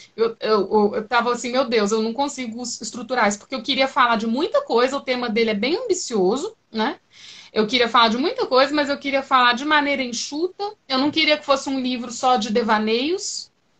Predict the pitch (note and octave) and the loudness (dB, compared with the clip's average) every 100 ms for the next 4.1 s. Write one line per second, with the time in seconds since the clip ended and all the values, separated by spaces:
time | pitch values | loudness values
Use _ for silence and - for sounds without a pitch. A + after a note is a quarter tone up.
0 | _ - B3 C4 B3+ B3 B3+ B3 A#3 B3+ | _ 0 2 4 2 0 -2 -4 -2 2
1 | D#4 C#4 A#3 G#3+ - A3 G#3 G#3 G3 G#3 | 4 4 2 -2 0 2 2 0 0 0
2 | A3+ D4+ F4+ A4 - _ A#3+ C4 C#4 D#4+ | -2 -4 -8 -14 -20 _ 0 4 4 4
3 | C#4+ A3+ D#4+ C5+ A4+ F4 C4+ B3+ A3 A#3+ | 2 2 2 2 0 -2 -4 -4 -2 0
4 | G4 | -2